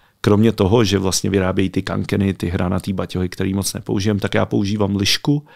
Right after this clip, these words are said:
a občas na ty expediční věci pak používám různou vlnu,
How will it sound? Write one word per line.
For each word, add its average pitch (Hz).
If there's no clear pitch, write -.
a 95
občas -
na 104
ty -
expediční -
věci 95
pak 92
používám 95
různou 98
vlnu, 95